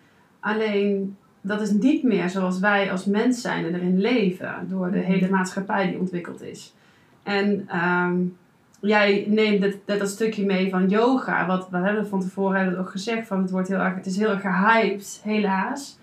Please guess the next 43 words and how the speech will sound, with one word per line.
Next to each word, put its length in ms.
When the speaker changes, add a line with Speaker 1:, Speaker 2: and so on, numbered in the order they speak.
Speaker 2:
Mhm. 320
Speaker 1:
Waardoor 280
veel 220
mensen 340
op 100
een 120
andere 380
manier 240
naar 160
yoga 340
kijken 460
als 160
hoe 120
jij 260
het 100
als 120
therapievorm 840
toepast. 760
En 160
dat 140
je 60
eigenlijk 420
mensen 340
veel 180
meer 120
gaat 220
begeleiden. 760
Dat 180
ze, 220
ja, 120
gewoon 440
echt 220
weer 120
het 140
middelpunt 600
van 100
hun 100
eigen 280
leven 360
gaan 200
worden. 320
Speaker 2:
Ja. 260
Speaker 1:
Ehm, 420